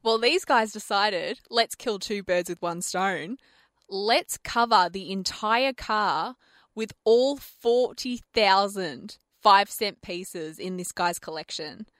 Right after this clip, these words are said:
So they've gotten some super glue. You can check out the images online.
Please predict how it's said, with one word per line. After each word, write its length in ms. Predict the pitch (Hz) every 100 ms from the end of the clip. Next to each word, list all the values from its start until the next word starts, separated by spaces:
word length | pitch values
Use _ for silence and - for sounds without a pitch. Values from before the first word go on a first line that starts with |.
| _ _ _
So 160 | -
they've 80 | 214
gotten 220 | 240 247
some 140 | - 294
super 340 | - 220 240
glue. 460 | 214 185 170 254 359
You 140 | - 208
can 180 | 208 208
check 260 | - 214
out 100 | 262 247
the 100 | 220
images 280 | 214 196 190
online. 600 | 175 170 165 151 143